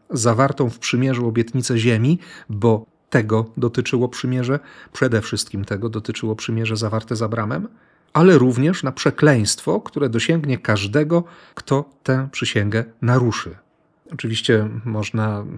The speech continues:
analizując to wydarzenie, zastanawiać się, jakie przekleństwo mógł skierować pod adresem samego siebie Bóg. To tylko pewien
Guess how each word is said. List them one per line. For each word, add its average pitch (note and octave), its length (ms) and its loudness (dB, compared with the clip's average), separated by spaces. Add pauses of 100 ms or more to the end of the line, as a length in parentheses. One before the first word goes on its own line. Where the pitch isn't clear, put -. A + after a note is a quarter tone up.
(140)
analizując A2 880 2
to D#3+ 160 4
wydarzenie, A2+ 840 0 (200)
zastanawiać A#2 720 -2
się, A2+ 300 0 (460)
jakie A2+ 520 -2
przekleństwo B2+ 840 -2 (180)
mógł B2 380 0
skierować A2+ 520 2
pod G#2+ 180 -4
adresem A2+ 400 -2
samego A2 380 -2
siebie A2+ 300 -2
Bóg. E3+ 380 4 (920)
To A#2 100 -8
tylko C3 380 0
pewien A#2+ 500 -2